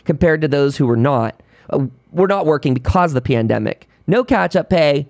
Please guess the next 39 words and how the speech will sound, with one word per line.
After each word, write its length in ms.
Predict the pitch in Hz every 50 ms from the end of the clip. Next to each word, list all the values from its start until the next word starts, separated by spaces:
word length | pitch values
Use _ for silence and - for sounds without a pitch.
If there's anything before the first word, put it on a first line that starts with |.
| _ _
no 240 | - 131 143 139 139
thank, 340 | 135 - 139 120 123 123 123 - _ _ _ _ - 147 117 -
no 220 | 151 143 139 156
thank 200 | 156 - 156 147 147
you 60 | 135
compensation, 720 | - 143 131 120 135 127 120 139 120 123 - - 113 113 -
nothing 480 | - 131 143 160 165 160 - 139 117 117
from 160 | - 123 113
U 100 | 113 110
P 200 | 107 - 113 113
S." 360 | - - - - - - - _ _ _ _ _ _ _ - - - - _
Someone 240 | - 202 185 175
from 140 | 160 180 175
Atlanta, 300 | 165 156 160 160 156 156
Georgia 380 | 147 - 185 202 220 202 196 160
writes 280 | 127 120 113 - -
in, 220 | 117 107 98 82 - _ _ _ _ _ _ _ _ _ _ _ _ _ _ _ _ _ _ _ _ _ _ _ _ _
"First, 320 | - 254 277 302 285 -
I 100 | 240 190
think 400 | 160 - 160 131 131 147 151 - - -
it, 280 | 147 139 147 - - _ _ _ _ _ _
starting 420 | - - - 143 131 120 120 113
pay, 320 | 110 127 117 117 120 135 - - _ _ _
should 160 | - 226 190
be 60 | 220
twenty-five 600 | 175 - 214 214 208 214 214 170 214 185 175 156
dollars 420 | 165 160 160 160 156 151 147 139
an 80 | 151 143 -
hour 300 | 135 131 123 113 107 104
coming 340 | - - - 143 143 139 139
in 80 | 135 127
the 80 | 127
door 280 | 117 120 117 110 107 104
when 140 | 110 107 113
hired 380 | - 127 123 117 117 117 113
at 80 | 110 -
U 140 | 117 117 113
P 200 | - - 120 113
S 220 | 107 120 - -